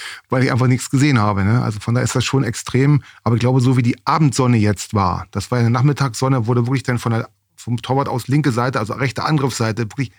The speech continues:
nichts mehr sehen konntest. Aber ich glaube, da war es noch etwas anders. Standst du ja gerade tief. Ähm, da hätte ich's auch, äh, hätte ich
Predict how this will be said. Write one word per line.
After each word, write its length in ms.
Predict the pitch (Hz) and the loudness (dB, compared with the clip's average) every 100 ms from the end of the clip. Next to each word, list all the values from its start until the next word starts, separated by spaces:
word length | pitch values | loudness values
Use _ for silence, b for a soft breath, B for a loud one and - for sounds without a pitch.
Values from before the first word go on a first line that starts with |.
| _ | _
nichts 260 | 147 143 - | -2 -2 0
mehr 140 | 117 | 0
sehen 180 | 101 104 | 0 -2
konntest. 400 | 101 117 147 - B B B B B | -2 -2 -4 -6 B B B B B
Aber 80 | - | -4
ich 40 | |
glaube, 160 | 120 127 | 0 2
da 80 | 120 | 2
war 80 | 127 | 0
es 80 | |
noch 80 | 131 | -2
etwas 300 | 120 120 117 | -4 -2 -2
anders. 280 | - 139 104 | 0 0 0
Standst 240 | - 123 | -2 -2
du 40 | 123 | -2
ja 80 | 110 | -2
gerade 320 | 110 120 117 | 0 -2 -2
tief. 480 | - 143 156 - - B B B B | -2 -2 -2 -8 -16 B B B B
Ähm, 240 | 131 123 120 | -2 2 2
da 60 | |
hätte 120 | 113 139 | 2 0
ich's 160 | - | -2
auch, 380 | - 131 - - | -2 -2 -2 -2
äh, 320 | 127 127 120 | 0 2 2
hätte 140 | 117 | 0
ich 100 | 120 | -2